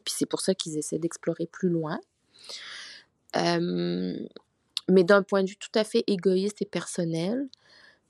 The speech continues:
euh, moi, ce que je rêve, c'est de faire, euh, c'est de continuer à explorer la, la planète qu'on a en ce moment, là. J'ai, il y a des, il y a des,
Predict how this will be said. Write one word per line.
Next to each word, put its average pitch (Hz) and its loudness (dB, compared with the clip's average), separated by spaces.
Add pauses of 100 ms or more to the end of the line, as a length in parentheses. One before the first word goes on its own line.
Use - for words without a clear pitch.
(180)
euh, 78 -2 (720)
moi, 170 4
ce - -4
que 190 6
je 160 2
rêve, 160 2
c'est - -4
de - -12
faire, 143 -4
euh, - -6 (100)
c'est - -4
de - -20
continuer 165 -6
à 165 0
explorer 151 -4
la, - -2
la - -8
planète 143 -10 (400)
qu'on 147 -8
a 143 -10
en 139 -8
ce - -8
moment, 151 -14 (120)
là. - -12
J'ai, - -4 (480)
il - 2
y - 6
a - 6
des, 160 6
il 143 8
y 151 4
a - 6
des, 160 -4